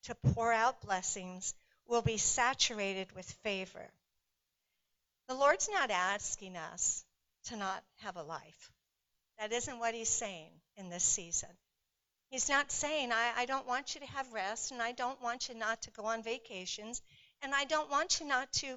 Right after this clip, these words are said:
buy nice things for yourself. But I want you to be willing to be generous in all areas of your life,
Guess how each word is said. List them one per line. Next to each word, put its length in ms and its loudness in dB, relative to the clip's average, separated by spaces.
buy 260 2
nice 280 -2
things 300 -8
for 100 -14
yourself. 560 -4
But 100 -6
I 80 2
want 280 0
you 80 -4
to 60 -8
be 160 -6
willing 600 0
to 120 -8
be 100 -14
generous 880 0
in 240 -6
all 380 6
areas 640 2
of 140 -10
your 160 -8
life, 540 -10